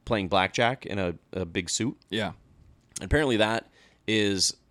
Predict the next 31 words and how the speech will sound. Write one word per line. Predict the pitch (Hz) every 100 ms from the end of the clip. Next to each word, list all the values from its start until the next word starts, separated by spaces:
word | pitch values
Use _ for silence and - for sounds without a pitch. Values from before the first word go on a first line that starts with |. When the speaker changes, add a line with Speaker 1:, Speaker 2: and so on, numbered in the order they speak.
| _
Speaker 1:
like, | 101 98
from | - 120
the | 104
comics, | 117 110 104 -
a | 95
variation | 104 104 98 98 98 123 113 123
of | 101 92
Wolverine, | 98 101 90 92 98 127 160 - _
where | -
he's | 113 110
in | 110 98
Madrigal, | 110 123 107 80 69 65
right? | 87 90
Which | 98 -
was, | 95 92 85 - _ -
we | 147
heard | 196
a |
little | 143 123
bit | 117
about | 107 98
that | 98 95
in | 92
Captain | - 98 - 87
Falcon, | 95 87 80
I | 73
think. | - 50 - - _ _ _ _
Uh, | - 69
it's | -
like | 117 104
a | 92 82